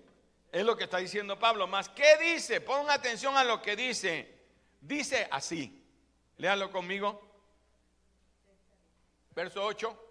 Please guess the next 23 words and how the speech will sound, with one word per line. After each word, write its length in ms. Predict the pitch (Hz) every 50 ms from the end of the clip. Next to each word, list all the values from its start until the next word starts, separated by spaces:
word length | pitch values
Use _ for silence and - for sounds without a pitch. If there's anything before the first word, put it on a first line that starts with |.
| - _ _ _ _ _ _ _ _ _ _ _ _ _ _ _ _ _ _ _ _ _ _ _ _ _ _ _ _ _ _ _ _ _ _ _ _ _ _
Verso 300 | - 147 147 - 156 156
ocho. 260 | 170 170 - 180 190 - _ _ _ _ _ _ _ - _ _ _ _ _ _ _
"Mas, 520 | 143 156 185 202 214 233 233 226 - -
¿qué 360 | - - - 320 330 349 339 339
dice?". 680 | 339 359 359 294 - - 254 226 165 117 - - - -
Pregúntale 280 | 170 214 220 226 208 196
a 20 |
su, 220 | 156 202 202 196 -
a 60 | 160
su 120 | 151 - 165
vecino, 240 | 165 202 185 156 -
"¿Qué 140 | 196 196
dice?". 400 | 190 226 226 - - - 104 - - _ _ _ _ _ _ _ _ _ _ _ _ _ _ _ _ _
Pues 160 | - 139 131 123
léelo. 580 | 139 160 220 254 247 233 220 214 214 214 196 - - - - - - - - - - - - - - - - - - - - -
¿Qué 180 | - 214 233 240
dice? 500 | 269 277 254 269 302 302 302 302 285 - - - - - - _ _ _ - - - -
"Cerca 1160 | - - - - - - - - - 247 294 339 359 359 359 - - - 339 339 349 339 294 - - - - - - -
de 200 | 202 208 214 208
ti 760 | 208 - - 277 311 330 330 330 339 330 339 - - - - _ - - -
está 960 | 185 190 196 - - - - - 254 269 302 311 330 311 - - - - - -
la 280 | 180 208 220 214 208 214
palabra 720 | 233 233 247 254 226 196 156 131 135 147 175 226 277 285